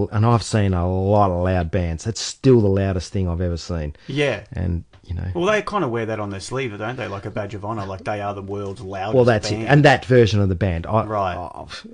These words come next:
Speaker 1: I've, I haven't seen the newer version. I'm,
Speaker 2: No.
Speaker 1: I'm not really interested. But, uh,
Speaker 2: Well, I did
Speaker 1: but
Speaker 2: see them supporting Guns N' Roses. I think at least twice I've seen them
Speaker 1: Yeah.
Speaker 2: support Guns N' Roses, and both times they were, <laughs> they were louder than Guns.
Speaker 1: Yeah,
Speaker 2: <laughs> You
Speaker 1: yeah.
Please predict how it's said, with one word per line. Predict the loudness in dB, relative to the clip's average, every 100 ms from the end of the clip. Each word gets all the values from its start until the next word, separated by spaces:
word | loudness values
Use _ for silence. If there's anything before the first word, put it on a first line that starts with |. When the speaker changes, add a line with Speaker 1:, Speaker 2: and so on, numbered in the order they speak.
| -18 -6
Speaker 1:
I've, | -4 -4 -6 -4
I | -2
haven't | -2 -4
seen | -6 -4 -4
the |
newer | -4 -4 -4
version. | -6 -4 -4 -2
I'm, | 0
Speaker 2:
No. | 2
Speaker 1:
I'm | 2 2
not | 2
really | 2 0
interested. | 0 -2 -6 -8 -8
But, | -8 -6
uh, | -4
Speaker 2:
Well, | 0 2
I | 2
did | 0
Speaker 1:
but | -2
Speaker 2:
see | 2 2
them | 2 0 -2 -6
supporting | -6 -4 -2 -2 -2
Guns | -4 -6
N' | -6
Roses. | -4 -2 -4 -8 -14 -12
I | -10
think | -10 -10
at | -6
least | -6 -6
twice | -2 2 2 0
I've | -8
seen | -8 -8
them | -6 -4
Speaker 1:
Yeah. | -4
Speaker 2:
support | -4 -8
Guns | -10 -10
N' |
Roses, | -10 -10 -10 -10
and | -10
both | -4 -4 -4
times | -4 -2 -2
they | -2
were, | -2 -2 -4
<laughs> | -6 -4 0
they | 4
were | 4
louder | 6 4 4
than | 2 -2
Guns. | -2 -2 -2 -4
Speaker 1:
Yeah, | 2 2 2 -2 -4 -4 0
Speaker 2:
<laughs> |
You | 2 4
Speaker 1:
yeah. | 4